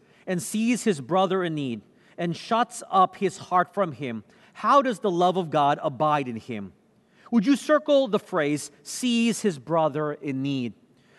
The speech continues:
Because that is when our love in action is to be practiced.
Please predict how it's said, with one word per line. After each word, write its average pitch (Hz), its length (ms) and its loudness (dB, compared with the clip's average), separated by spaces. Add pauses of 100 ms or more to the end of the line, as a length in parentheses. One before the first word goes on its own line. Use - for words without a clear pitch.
Because 214 460 2 (240)
that 226 360 2
is 240 220 -2
when 202 320 0
our 190 240 2
love 190 380 4
in 202 80 -2
action 160 580 -6 (220)
is 240 380 2
to 226 140 -4
be 190 160 -2
practiced. 196 800 -6